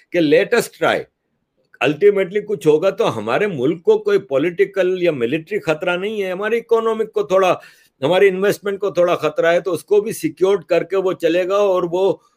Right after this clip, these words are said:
आप देखिएगा कि शुरू के हल्ले में इतनी mining कर लेगा कि वो उसका अपना economic नुकसान उस सर-, cover कर लेगा। तो चाइना अच्छा खेल रहा है, चाइना बड़ा समझदारी से खेल रहा है,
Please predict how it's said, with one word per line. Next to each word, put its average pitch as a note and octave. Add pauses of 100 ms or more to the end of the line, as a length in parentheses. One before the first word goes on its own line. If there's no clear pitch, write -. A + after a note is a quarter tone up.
(160)
आप D#3+
देखिएगा F3+ (360)
कि F3
शुरू F#3+
के A3+
हल्ले E3
में G3+
इतनी G3+
mining F3 (320)
कर E3
लेगा D#3 (320)
कि G3+
वो G3+
उसका F3
अपना F#3
economic F3
नुकसान D3+ (240)
उस A2+ (140)
सर-, G#2 (220)
cover B2
कर G2+
लेगा। D2+ (420)
तो -
चाइना G3
अच्छा F#3+
खेल A#2
रहा F2+
है, C#2+ (300)
चाइना F#3 (120)
बड़ा E3
समझदारी D#3+
से F#3+
खेल D#3+
रहा F#3+
है, F3